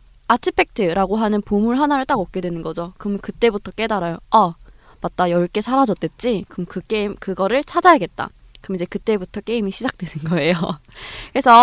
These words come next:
아티팩트 열 개를 모으기 위해서 같은 엔딩을 계속 보게 되는 거죠. 쉽게 말해서.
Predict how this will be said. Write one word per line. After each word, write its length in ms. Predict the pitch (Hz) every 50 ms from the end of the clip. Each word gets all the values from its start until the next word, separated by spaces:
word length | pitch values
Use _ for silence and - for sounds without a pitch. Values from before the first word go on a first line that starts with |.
| 240 190
아티팩트 560 | 196 214 - 339 339 - 370 - - 311 254
열 160 | 190 180 185
개를 240 | - - 262 262 254
모으기 480 | 196 170 170 170 185 190 208 202 180 160
위해서 340 | 165 160 170 - 277 302 - - - - - - - - -
같은 320 | - 233 - - 311 247
엔딩을 540 | 196 180 180 180 208 196 180 180 180 170 165 -
계속 540 | - 202 196 196 202 202 208 220 214 269
보게 240 | - - 190 185 208
되는 220 | 185 170 156 156 147
거죠. 180 | 151 160 190
쉽게 240 | 220 254 - - 247
말해서. 560 | 175 160 156 175 175 240 226 247 208 170 190